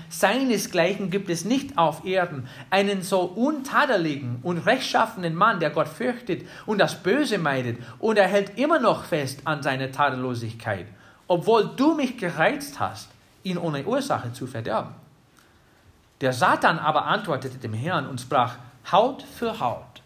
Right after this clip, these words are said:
ja, alles, was der Mensch hat, gibt er hin für sein Leben." Aber strecke doch deine Hand aus und taste sein Gebein und sein Fleisch an, so wird er dir sicher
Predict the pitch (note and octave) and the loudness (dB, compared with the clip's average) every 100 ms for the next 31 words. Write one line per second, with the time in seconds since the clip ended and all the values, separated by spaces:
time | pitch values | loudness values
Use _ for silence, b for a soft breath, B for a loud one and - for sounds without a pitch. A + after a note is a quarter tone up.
0 | _ _ - C3+ - D#3+ D#3 - - - | _ _ -6 -6 -2 -4 -4 -8 -14 -20
1 | b b b _ - A#2+ A#2+ A#2 C#3+ E3+ | b b b _ -4 -4 -2 -2 -4 -4
2 | D3 C#3 - D#3+ D#3+ - A#2+ A#2 G3+ B2+ | -6 -8 -8 -8 -8 -6 -6 -4 -6 -8
3 | - A2+ F#2 F2 F2+ F2+ - - - _ | -10 -12 -12 -12 -12 -12 -14 -20 -20 _
4 | _ _ _ _ _ _ _ b b b | _ _ _ _ _ _ _ b b b
5 | - B2 B2 A#2+ - A#3 B3 G#3 E3 D3+ | -2 0 0 -2 -2 -2 0 -2 0 -2
6 | - - D#3+ A3+ A3+ B2+ B2 A#2 A2+ G#2 | -4 -2 -2 0 -2 -2 -4 -6 -6 -8
7 | D3 - - - b b b b F3 E3 | -8 -12 -20 -20 b b b b -4 -4
8 | E3 G#3 B3 - E3+ D3 G3+ D4 C4 G3+ | 2 2 2 0 0 2 0 -2 -2 -2
9 | F3 F3 F#3+ F#3+ E3 D3+ D3 C3 C3 E3 | 0 0 -2 -4 -6 -6 -6 -6 -2 0
10 | F3 F3 - D#3 D#3 D3+ C3+ C3+ E3+ E3+ | 0 -2 -6 -4 -4 -6 -6 -4 -6 -4
11 | D3+ C#3+ C3 C3 - - A#3+ - B2+ G#2+ | -8 -6 -4 -6 -6 -8 -8 -4 -4 -4